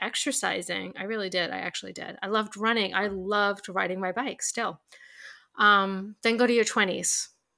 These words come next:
right? So, and then et cetera, you know, like, thirties, forties, fifties, sixties, seventies, eighties, like, every time period of your life, I want you to write down everything you could possibly remember that you loved doing.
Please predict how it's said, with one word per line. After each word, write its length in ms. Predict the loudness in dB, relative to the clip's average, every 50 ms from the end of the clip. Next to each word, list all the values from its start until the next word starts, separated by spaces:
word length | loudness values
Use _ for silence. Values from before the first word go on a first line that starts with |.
| _ -6 -2
right? 260 | 0 0 0 2 2
So, 400 | 4 4 4 4 2 -2 -6 _ _ _ -2
and 140 | 0 4 6
then 240 | 6 6 6 4 0 -2
et 100 | 0 4
cetera, 480 | 6 8 8 8 8 6 6 4 4 2
you 140 | 0 0 2
know, 80 | 2
like, 280 | 2 2 0 0 -4 -4 0
thirties, 420 | 2 2 4 4 2 0 0 0
forties, 460 | -2 0 2 2 2 2 2 0 0 0
fifties, 420 | 0 -2 -2 -2 -2 0 2 0
sixties, 400 | 0 0 -2 -6 -6 -4 -4 0
seventies, 460 | 0 0 0 0 -2 -6 -4 -6 -6 -4
eighties, 420 | -4 -4 -2 -2 -2 -2 -2 -2 -4 -6 -10 -16 -10 -4 -4
like, 180 | -4 -4 -2 -2 -2
every 260 | 0 0 0 0 0
time 300 | 0 0 2 2 2 2
period 400 | 0 0 0 2 0 -2 -2 -4 -6
of 120 | -8 -6 -4
your 120 | -2 0
life, 280 | 0 2 2 2 0 -2 -8 -18 -18 -18 -10 -4
I 60 | -2
want 220 | 0 0 0 -2 -4
you 40 | -2
to 60 | 0
write 160 | 0 0 0
down 200 | 0 0 0 0 0
everything 380 | 0 0 2 0 0 0 0 0
you 100 | 0 -2
could 160 | -4 -6 -6
possibly 540 | 0 4 4 6 6 4 2 0 0 0 0
remember 380 | 0 2 2 2 2 2 2
that 140 | 0 0 0
you 300 | 0 -2 -2 -2 -4 -4 0
loved 480 | 4 4 4 4 4 0 -2 -8 -12 _ -10 -4
doing. 420 | -2 -2 -2 -2 -4 -8 -12 -14